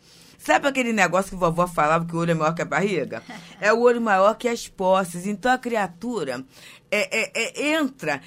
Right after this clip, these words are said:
em determinadas situações, porque vamos pensar só, né? O, desculpe se tem algum banqueiro ouvindo,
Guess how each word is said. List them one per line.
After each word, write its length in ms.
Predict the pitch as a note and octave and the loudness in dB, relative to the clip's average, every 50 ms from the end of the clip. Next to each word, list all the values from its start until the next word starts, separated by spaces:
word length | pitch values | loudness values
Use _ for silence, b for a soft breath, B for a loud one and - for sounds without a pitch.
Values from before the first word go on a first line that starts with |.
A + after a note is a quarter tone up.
| B B | B B
em 140 | G3 A#3+ B3 | -4 -4 0
determinadas 640 | A#3 A#3+ A#3 - G#3 G#3+ G#3 G3+ G3 G3 G3 F#3 | 0 0 0 0 -2 -2 0 0 0 -2 -2 -6
situações, 640 | F3 F#3+ E3 F3 F#3 D#3 D#3+ E3 E3+ G3+ B3 B3+ C4 | -8 -10 -8 -2 0 0 0 0 0 0 -2 -2 -2
porque 220 | - - C#4 C#4+ | -4 -8 -6 -6
vamos 180 | C#4+ F#4 G4+ G4+ | -6 -6 -8 -6
pensar 440 | - C#4+ B3+ A#3 - - G3 F#3+ F#3+ | -2 -2 -2 -2 0 0 -2 -2 -2
só, 320 | - - C#3+ A#2+ A2 B2+ | -2 -4 -4 -2 -2 -2
né? 160 | D#3+ E3+ E3+ E3+ | -4 -6 -6 -6
O, 480 | E3+ F3+ F3 E3+ E3 D#3 C#3+ C3+ C3 b b b b b b b _ _ | -8 -6 -6 -6 -6 -6 -6 -8 -10 b b b b b b b _ _
desculpe 480 | E3 E3+ E3+ E3+ E3+ G#3 G#3+ G#3 - | -8 -6 -6 -6 -6 -6 -8 -8 -8
se 120 | - F3 E3+ | -12 -6 -2
tem 100 | F#3+ F3+ | 0 2
algum 240 | F3 E3+ E3+ E3+ | 2 2 2 2
banqueiro 400 | E3+ E3 D#3+ D#3+ - D#3 D#3 D#3 | 2 2 2 2 -2 -2 -2 0
ouvindo, 540 | D3 D3 C#3+ F#3+ G#3+ F#3 C#3+ B2 - A#2 - | 0 0 0 0 0 0 0 -2 -4 -6 -12